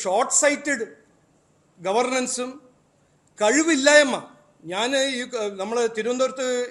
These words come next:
ഒരു, ഏഹ്, കർഷക, ഏഹ്, സമരത്തിൽ പങ്കെടുക്കുമ്പോൾ അവിടെ ആരോ എന്നോട് പറഞ്ഞു, "സി പി എമ്മിൻ്റെ ഒരു മന്ത്രി പറയുന്നു, ഞങ്ങൾക്ക് എന്തിനാണ് ഇവിടെ കൃഷി? ആവശ്യമില്ല, നമ്മൾ ഇമ്പോർട്ട് ചെയ്യുന്നു." അങ്ങനെ വിചാരിക്കുന്നവർക്ക്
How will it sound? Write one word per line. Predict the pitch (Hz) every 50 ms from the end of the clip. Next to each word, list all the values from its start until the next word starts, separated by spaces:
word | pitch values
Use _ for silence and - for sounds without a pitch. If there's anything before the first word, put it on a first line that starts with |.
| 240 226
ഒരു, | 226 233 233 226 220 220 208
ഏഹ്, | 202 202 196 - -
കർഷക, | 202 196 - - 247 247 254 233 233 - - 208 214 214 - 214 226
ഏഹ്, | 226 220 220 226 208 - 214 214 -
സമരത്തിൽ | 226 208 226 233 - 247 240 233 214
പങ്കെടുക്കുമ്പോൾ | 226 233 240 233 226 233 233 226 233 233 233 - - _ _ _ _ _ - - - _ _ _ _ _ _ -
അവിടെ | 180 190 220 254 262 247
ആരോ | 254 254 269 254
എന്നോട് | 247 254 254 247
പറഞ്ഞു, | 240 233 220 220 202 156 135 - _ _ _ _ _ _ _ _ _ - -
"സി | - 196 214 247 285 302 -
പി | 302 311 320
എമ്മിൻ്റെ | 311 302 302 277 285
ഒരു | 262 262 220 214
മന്ത്രി | 220 226 254 262 330 320 294 277
പറയുന്നു, | 240 233 226 208 208 220 247 277 285 - _ _ _ _ _ _
ഞങ്ങൾക്ക് | - 220 247 269 277 285
എന്തിനാണ് | 277 262 285 269 277 277 269 277 277 269 277 269 - 247 262 269 262
ഇവിടെ | 254 262 269 269 262 254 254 254 254 -
കൃഷി? | 262 240 - 277 277 277 277 - - _ _ _ _ _ _ _ - 226
ആവശ്യമില്ല, | 262 285 277 277 294 269 269 269 247
നമ്മൾ | 254 262 269
ഇമ്പോർട്ട് | 247 247 262 262 285 294 226
ചെയ്യുന്നു." | 277 269 262 254 254 254 - - _ _ _ _ _ _ _ _ _ _ _ _ _ _ _ _ _ _ _ _ _ _ _ _ _ _ _ _ - 170
അങ്ങനെ | 180 214 254 302 320 339 285 247
വിചാരിക്കുന്നവർക്ക് | 233 185 262 269 277 285 294 285 285 294 277 269 247 247 233 233 190 202 233 240